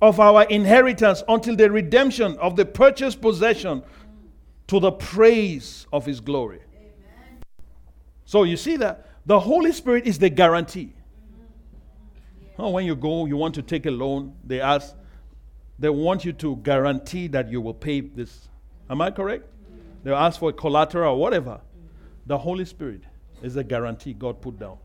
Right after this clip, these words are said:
Speaker 2: Amen.
Speaker 1: Ha!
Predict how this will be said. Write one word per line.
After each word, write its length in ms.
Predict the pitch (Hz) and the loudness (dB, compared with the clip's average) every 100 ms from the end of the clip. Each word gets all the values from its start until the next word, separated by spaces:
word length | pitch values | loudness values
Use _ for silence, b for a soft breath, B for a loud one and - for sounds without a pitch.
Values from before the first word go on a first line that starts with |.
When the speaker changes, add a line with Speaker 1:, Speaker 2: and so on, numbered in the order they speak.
| - - - - | -20 -20 -20 -20
Speaker 2:
Amen. 540 | 196 196 202 - - - - - - - - - - - - - - - - | -20 -20 -20 -20 -20 -20 -20 -20 -20 -20 -20 -20 -20 -20 -20 -20 -20 -20 -20
Speaker 1:
Ha! 460 | - - 320 - - | -16 -10 -10 -10 -18